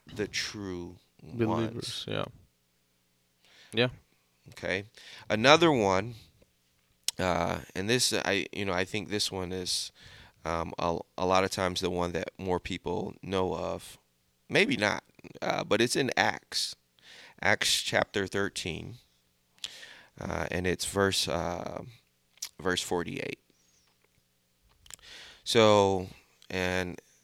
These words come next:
Speaker 1: "For this is what the Lord has commanded us. I have made you a light for the Gentiles, that you may, may bring salvation to the ends of the earth." When the Gentiles heard this, um, they were glad and honored the word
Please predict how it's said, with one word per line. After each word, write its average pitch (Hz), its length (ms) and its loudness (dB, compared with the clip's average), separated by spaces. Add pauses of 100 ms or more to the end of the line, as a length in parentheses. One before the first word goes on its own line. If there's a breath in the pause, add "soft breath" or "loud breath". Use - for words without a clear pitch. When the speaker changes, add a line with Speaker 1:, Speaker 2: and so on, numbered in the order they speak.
(1000 loud breath)
Speaker 1:
"For 110 160 4
this 170 240 8
is 170 100 4
what 160 160 4
the 131 80 4
Lord 131 240 4
has 127 220 4
commanded 110 500 0
us. 92 220 2
I 98 100 6
have 101 160 0
made 113 400 6
you 104 80 4
a 98 40 6
light 95 280 4
for 127 140 -2
the 110 120 2
Gentiles, 95 500 0
that - 200 -2
you 101 60 -2
may, 98 260 -2 (160)
may 95 200 -4
bring 95 220 -6
salvation 92 580 0
to 87 120 -6
the - 180 -6
ends 104 200 0
of 104 80 -2
the 107 120 0
earth." 98 380 -2
When 92 160 -4
the 90 80 -2
Gentiles 135 720 2 (140)
heard 151 260 2
this, - 500 -4 (960 soft breath)
um, - 440 -14 (160)
they 110 260 6
were 135 160 6
glad 92 540 -2 (300)
and 80 200 -14 (120)
honored 117 460 -2
the 104 80 -4
word 113 880 8